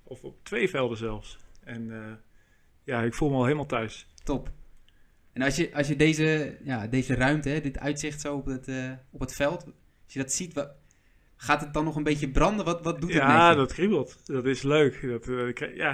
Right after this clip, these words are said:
Speaker 1: je krijgt zelfs wel een beetje wedstrijdspanning weer terug. Dat je denkt van, "Oh ja, dat is, ja, toch, eh, bloed, zweet en tranen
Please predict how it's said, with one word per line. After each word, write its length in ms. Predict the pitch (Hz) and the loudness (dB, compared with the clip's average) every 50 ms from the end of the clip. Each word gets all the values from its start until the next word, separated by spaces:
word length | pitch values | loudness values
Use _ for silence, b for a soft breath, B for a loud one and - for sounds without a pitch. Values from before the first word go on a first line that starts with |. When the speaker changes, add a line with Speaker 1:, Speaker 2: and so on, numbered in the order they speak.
| 120 120 | -4 -8
Speaker 1:
je 60 | 123 | -10
krijgt 220 | - - 139 131 - | -8 -6 -6 -6 -4
zelfs 240 | - 147 139 127 - | -4 -4 -4 -2 0
wel 100 | 139 127 | 0 2
een 60 | 127 | 2
beetje 240 | 127 131 123 - 123 | 4 2 2 2 0
wedstrijdspanning 720 | 131 180 - - - 151 147 147 - 147 139 139 135 135 | 0 0 0 0 -2 -2 -2 -2 -2 -2 -2 -2 -2 -4
weer 120 | 131 135 135 | -6 -6 -6
terug. 300 | - - 139 131 127 - | -6 -4 -4 -4 -4 -6
Dat 160 | 131 123 120 | -8 -10 -8
je 60 | 127 | -6
denkt 160 | 135 131 127 | -8 -8 -8
van, 100 | - - - - | -10 -14 -18 -18
"Oh 100 | - - | -16 -14
ja, 180 | 104 104 - 131 | -14 -12 -12 -10
dat 220 | 120 127 135 - | -10 -10 -10 -10
is, 380 | 135 123 127 - - - - - b b b b b b b b b b b b b _ _ _ _ _ _ | -12 -14 -14 -16 -18 -20 -20 -20 b b b b b b b b b b b b b _ _ _ _ _ _
ja, 240 | - 151 139 123 - _ _ | -16 -14 -14 -14 -16 _ _
toch, 280 | - 135 123 - - - | -16 -16 -16 -16 -12 -10
eh, 260 | 127 127 127 123 127 123 - _ _ _ _ | -8 -6 -6 -8 -10 -12 -16 _ _ _ _
bloed, 240 | 127 127 147 147 - | -10 -8 -8 -6 -4
zweet 220 | - 143 143 139 | -2 0 0 0
en 120 | 143 135 | 0 -4
tranen 580 | 131 147 147 151 151 147 143 135 135 131 127 127 | -2 0 2 2 2 2 2 0 -2 -4 -4 -6